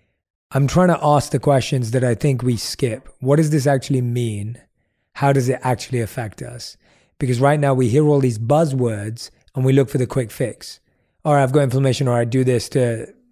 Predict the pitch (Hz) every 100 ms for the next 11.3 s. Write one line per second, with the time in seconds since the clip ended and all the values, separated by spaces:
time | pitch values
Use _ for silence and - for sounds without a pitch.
0 | _ _ _ - 127 117 107 110 127 120
1 | 123 110 101 107 113 120 139 131 135 110
2 | 135 123 104 107 160 127 - - - -
3 | _ 151 143 143 139 139 151 160 170 147
4 | 135 170 - 143 123 123 120 - 156 113
5 | - 139 127 123 - 123 - 139 113 131
6 | 131 123 123 120 120 - _ _ 143 135
7 | 160 123 - - 143 135 120 113 113 -
8 | _ _ _ 147 147 156 165 143 135 -
9 | 175 160 143 131 156 170 214 151 143 123
10 | 123 123 123 143 156 131 147 156 135 -
11 | 139 120 -